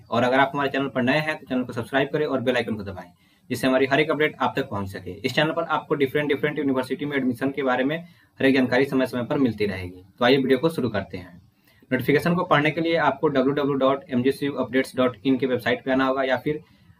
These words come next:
इसका link आपको description box में भी मिल जाएगा। Link पे click करने के बाद आपको कुछ इस प्रकार से इंटरफेस दिखाई देगा।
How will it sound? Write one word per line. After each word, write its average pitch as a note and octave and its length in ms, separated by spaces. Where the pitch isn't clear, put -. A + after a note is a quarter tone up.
इसका C3+ 220
link C#3+ 200
आपको C#3+ 200
description C#3 380
box C3 220
में D3+ 80
भी D3 80
मिल A2+ 140
जाएगा। G#2 160
Link C#3+ 180
पे D#3+ 100
click D3+ 200
करने D3 200
के - 80
बाद D3+ 160
आपको C#3 200
कुछ C#3 200
इस C3+ 100
प्रकार C3+ 260
से C3+ 100
इंटरफेस C3+ 380
दिखाई A2 300
देगा। F2+ 320